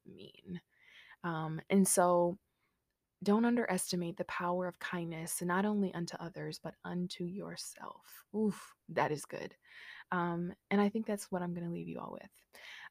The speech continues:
Um, look forward to the prayer, uh, for kindness, uh, on Notes from Corinne. Please do follow me on Instagram, N O T E S F R O M C O R R I N. Um,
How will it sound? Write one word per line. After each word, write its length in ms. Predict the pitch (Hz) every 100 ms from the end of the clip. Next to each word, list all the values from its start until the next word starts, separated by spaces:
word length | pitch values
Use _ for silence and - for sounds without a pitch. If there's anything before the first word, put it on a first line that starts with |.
| 180
Um, 300 | 175 175 180
look 160 | 208
forward 380 | - 208 214 247
to 80 | 247
the 120 | 202
prayer, 460 | - - 170 196 226 _ _
uh, 200 | 180 175
for 240 | 170 175 175
kindness, 680 | - 175 190 247 - - - - - -
uh, 180 | 175 170
on 240 | - 175 175
Notes 180 | 175
from 100 | -
Corinne. 360 | 180 175 175 190
Please 220 | 190 180
do 100 | 185
follow 320 | 170 175 175
me 140 | 180 175
on 100 | 175
Instagram, 680 | 175 175 - 202 220 240 254 -
N 140 | 185
O 100 | 190
T 200 | 190 -
E 320 | 240 262 320
S 360 | 180 175 175 - 175
F 140 | 170
R 180 | 202 196
O 120 | 185 -
M 280 | 180 175 185 - - -
C 400 | - - 190 202 -
O 220 | 185 190
R 220 | - 185 -
R 220 | 180 180
I 200 | 175 180 226
N. 340 | 175 180 202 208 - - - -
Um, 480 | 180 170 175 180